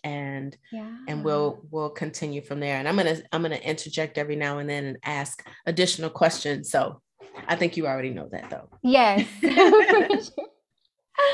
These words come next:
Speaker 2: Um, I went to college not knowing what I wanted to do. Well, I think I had an idea, but then, you know, my mind started to,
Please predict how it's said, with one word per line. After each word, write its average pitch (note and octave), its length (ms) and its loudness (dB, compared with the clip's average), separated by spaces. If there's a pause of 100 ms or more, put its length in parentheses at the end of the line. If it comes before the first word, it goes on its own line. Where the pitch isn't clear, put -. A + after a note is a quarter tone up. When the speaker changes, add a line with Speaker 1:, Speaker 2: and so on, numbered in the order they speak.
(400)
Speaker 2:
Um, A3+ 440 4 (120)
I B3+ 340 4
went A3+ 380 -4 (140)
to G#3 500 -2 (440)
college G#3+ 420 6
not G3 240 0
knowing G3 420 0
what F#3+ 140 0
I F3+ 60 2
wanted E3+ 360 0
to - 120 -10
do. F3 580 -2
Well, A#3 380 10
I A#3 140 6
think C#4 260 0
I D#4+ 60 2
had C4 260 2
an G#3+ 100 -2
idea, F#3+ 600 2
but F3+ 220 4 (120)
then, G#3 440 4
you G#3 120 -2
know, F#3 180 -4
my F#3 200 -2
mind F3 500 0
started F3+ 500 -4
to, F3 360 -4